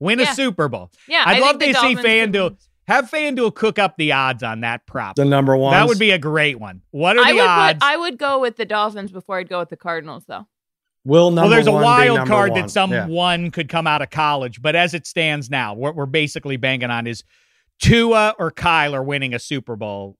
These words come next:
Speaker 1: in, you know, in, over the courses, uh, uh, uh, over the course of their two careers.
Speaker 3: Yeah,
Speaker 1: I,
Speaker 3: unless
Speaker 1: it, it
Speaker 3: Mahomes changes his jersey number,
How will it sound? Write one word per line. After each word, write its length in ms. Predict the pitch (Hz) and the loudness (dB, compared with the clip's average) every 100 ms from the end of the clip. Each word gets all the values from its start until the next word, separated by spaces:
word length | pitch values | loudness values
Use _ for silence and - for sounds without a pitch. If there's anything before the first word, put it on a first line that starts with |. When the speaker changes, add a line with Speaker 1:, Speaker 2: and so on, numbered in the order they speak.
| - | -6
Speaker 1:
in, 200 | 139 156 | -4 -4
you 80 | 131 | -4
know, 180 | 113 | -4
in, 120 | 117 131 | -6 -4
over 200 | 139 120 | -6 -6
the 80 | |
courses, 680 | 120 139 127 123 123 107 - - | -8 -6 -6 -6 -10 -12 -14 -4
uh, 40 | |
uh, 420 | 131 123 123 127 | -4 -4 -4 -6
uh, 120 | 139 135 | -4 -6
over 160 | 139 120 | -6 -6
the 80 | |
course 260 | 117 135 117 | -6 -6 -6
of 80 | 117 | -4
their 140 | 113 | -6
two 220 | 107 123 | -6 -8
careers. 560 | 107 113 104 95 85 - | -8 -10 -10 -10 -12 -4
Speaker 3:
Yeah, 60 | 143 | 2
Speaker 1:
I, 40 | 147 | 4
Speaker 3:
unless 280 | 151 185 185 | 6 4 4
Speaker 1:
it, 40 | |
it 20 | 202 | 2
Speaker 3:
Mahomes 600 | 180 165 170 165 151 - | 4 4 4 2 -2 -4
changes 380 | 156 147 131 127 | -4 -2 -4 -4
his 120 | 120 | -4
jersey 400 | 131 127 127 113 | -2 -2 -2 -4
number, 480 | 101 104 98 98 | -8 -12 -12 -12